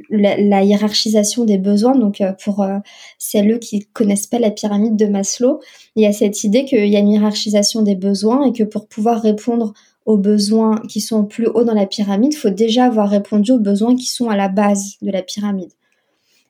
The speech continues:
Et, euh, du coup, il y a les besoins, euh, primaires.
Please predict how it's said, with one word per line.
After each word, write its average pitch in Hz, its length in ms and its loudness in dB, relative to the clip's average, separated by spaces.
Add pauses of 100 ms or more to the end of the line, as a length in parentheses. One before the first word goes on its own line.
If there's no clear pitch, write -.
(200)
Et, 214 300 2
euh, 190 520 -2
du 196 160 -2
coup, 254 120 0
il 254 40 4
y 254 40 6
a 220 40 2
les 202 120 2
besoins, 208 580 0
euh, 185 180 0
primaires. 247 680 0